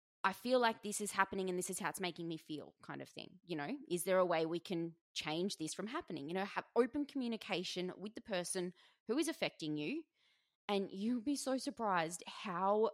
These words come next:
relieving it is to actually talk to people. 'Cause a lot of the time, we will actually create assumptions in our head about why someone is acting a certain way. We won't actually communicate with that person about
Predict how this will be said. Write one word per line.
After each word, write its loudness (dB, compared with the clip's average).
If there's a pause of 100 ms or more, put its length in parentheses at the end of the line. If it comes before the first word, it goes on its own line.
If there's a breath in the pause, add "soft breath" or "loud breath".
relieving 0
it -2
is 0
to -6
actually -2
talk -6
to -14
people. -8
'Cause -10
a 2
lot 2
of -4
the -2
time, -2 (420 loud breath)
we 0
will 2
actually 0 (120)
create 2
assumptions -2
in -2
our 0
head 0
about 0
why 4
someone -2
is -6
acting -6
a -6
certain -6
way. -4 (380 loud breath)
We 2
won't 0
actually -2
communicate 0
with -12
that 0
person -4 (120)
about 2